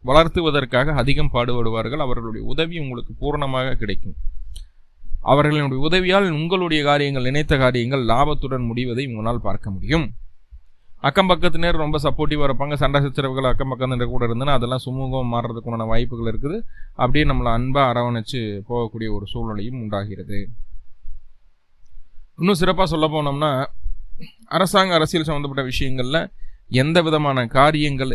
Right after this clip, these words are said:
எடுக்கிறதா இருந்தாலும் செய்யறதா இருந்தாலும் இந்த காலகட்டம் பக்காவா செய்யலாம். அது தைரியமா முடிவு பண்ணலாம், தைரியமா அதுக்குண்டான வேலைகளை செய்யலாம். அது உங்களுக்கு முழு ஒத்துழைப்பையும் இந்த காலகட்டம் தரும்.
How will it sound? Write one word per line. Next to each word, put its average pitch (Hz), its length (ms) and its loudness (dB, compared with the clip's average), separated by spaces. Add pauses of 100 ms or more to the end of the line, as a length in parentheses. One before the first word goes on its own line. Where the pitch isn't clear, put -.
(120)
எடுக்கிறதா 127 500 4
இருந்தாலும் 110 440 -2
செய்யறதா 123 360 2
இருந்தாலும் 120 280 0
இந்த 110 120 -4
காலகட்டம் 113 540 0
பக்காவா 117 500 0
செய்யலாம். 101 340 -6 (1700)
அது 110 140 -6
தைரியமா 151 540 4 (340)
முடிவு 127 380 0
பண்ணலாம், 110 380 0 (180)
தைரியமா 131 420 0
அதுக்குண்டான 123 480 0
வேலைகளை 113 380 0
செய்யலாம். 120 360 2
அது 117 100 -2
உங்களுக்கு 107 320 -8
முழு 156 220 0 (880)
ஒத்துழைப்பையும் 165 640 4
இந்த 127 100 -2
காலகட்டம் 120 580 0
தரும். 104 220 -6